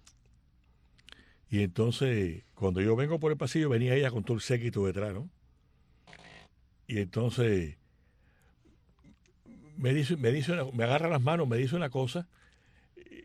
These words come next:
y, y me dice el intérprete, "Los estaba oyendo desde el camerino". Y hizo así, desplegó aquel vestido ancho así, y se me arrodilló delante.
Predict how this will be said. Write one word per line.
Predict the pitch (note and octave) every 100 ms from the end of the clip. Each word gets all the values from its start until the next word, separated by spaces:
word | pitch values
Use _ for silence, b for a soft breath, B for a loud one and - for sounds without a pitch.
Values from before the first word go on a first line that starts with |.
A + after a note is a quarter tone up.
| -
y, | A2
y | G#2
me | G#2+
dice | B2 B2
el |
intérprete, | A#2 A#2+ A2 F#2+ F2+ b b b b _ _
"Los | C3+ B2+ A#2
estaba | B2 B2+ F3+ E3+
oyendo | E3 G3 F#3 F3+
desde | C3+ A#2+ A2+
el | A2
camerino". | A2+ G2+ F#2 F2+ D2 D#2 _ _ -
Y | B2 B2 A#2 -
hizo | G#2+ A#2+
así, | C3+ G3 - _ _ _ -
desplegó | G#2 - G#2 G#2+ C#3+
aquel | B2 C#3+
vestido | C3 B2 C#3 C3+
ancho | C#3 C3
así, | F3 -
y | D3
se | - G2+
me | G#2
arrodilló | G#2+ F#2+ F#2+ G#2+
delante. | A2+ F2+ E2+ -